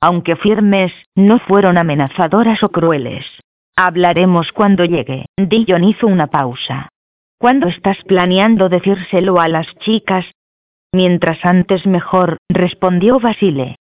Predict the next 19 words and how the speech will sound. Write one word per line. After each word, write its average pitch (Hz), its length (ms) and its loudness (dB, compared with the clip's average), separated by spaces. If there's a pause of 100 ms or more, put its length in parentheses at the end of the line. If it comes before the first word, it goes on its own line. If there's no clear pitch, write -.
(300)
Esas 190 380 -2
tres 175 280 -2
son 190 240 2
casi 196 300 -2
tan 190 280 0
impetuosas 175 840 -2
como 180 260 2
una 202 260 4
loba 226 300 0
pura 214 320 0
sangre 202 420 2
rumana. 156 600 -2 (360)
Entonces 196 720 2
llamaré 165 580 0
a 170 80 -2
Jaque 180 340 -2
mañana. 165 600 -4 (640)
Con 190 200 2
eso, 208 380 -2